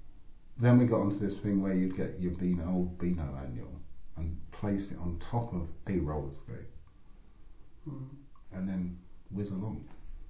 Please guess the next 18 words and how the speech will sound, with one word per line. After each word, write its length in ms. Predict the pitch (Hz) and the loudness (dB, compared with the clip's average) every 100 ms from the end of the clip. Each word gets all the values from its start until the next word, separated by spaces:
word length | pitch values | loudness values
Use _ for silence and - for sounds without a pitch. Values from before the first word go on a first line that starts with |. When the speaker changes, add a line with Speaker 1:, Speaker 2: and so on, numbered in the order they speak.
| - | -10
Speaker 1:
sitting 300 | - - 90 | -6 -4 -4
on 140 | 71 71 | -4 -6
it. 80 | - - - - - | -12 -16 -18 -14 -2
Speaker 2:
Oh, 40 | 151 | 0
so 160 | 139 | 2
a 40 | 135 | 4
Be-, 220 | 160 156 | 10 10
Beano, 400 | - 151 147 143 | 10 4 6 4
like 160 | 139 139 | 2 2
an 60 | 147 | 4
annual 360 | 151 135 120 | 4 4 2
Beano? 260 | 117 120 120 | 2 0 2
Speaker 1:
Yeah. 180 | 135 82 - - - - - - | 2 2 -2 -12 -16 -20 -16 0
Yeah, 160 | 117 85 | 2 4
no, 100 | 92 | 2
not 280 | 90 101 95 | 2 2 2
like, 80 | |
Speaker 2:
Yeah, 60 | 156 | 0